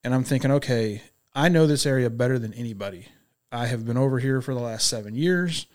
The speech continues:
Uh, he can't go anywhere that I don't know where he could potentially go, where the outlets are, uh, where he could hide, things like that."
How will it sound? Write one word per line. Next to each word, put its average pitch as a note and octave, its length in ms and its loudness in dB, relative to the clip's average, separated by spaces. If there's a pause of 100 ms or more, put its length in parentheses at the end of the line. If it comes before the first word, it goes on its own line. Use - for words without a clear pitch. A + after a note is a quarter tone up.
(600)
Uh, C3+ 160 0
he C#3+ 160 0
can't F3+ 240 0
go C#3+ 140 6
anywhere B2+ 260 4
that A#2+ 120 0
I B2+ 120 6
don't B2+ 180 4
know B2 100 2
where A#2+ 160 0
he B2 120 -4
could A#2+ 140 -6
potentially D3 520 0
go, B2 320 2
where B2+ 220 2
the C#3+ 120 2
outlets C3 420 -2
are, A#2+ 420 -4 (600)
uh, B2 100 2
where C#3+ 200 6
he D#3+ 80 -2
could D3+ 140 -4
hide, A2+ 420 -2
things A#2 220 -4
like G#2+ 200 -6
that." G2+ 260 -6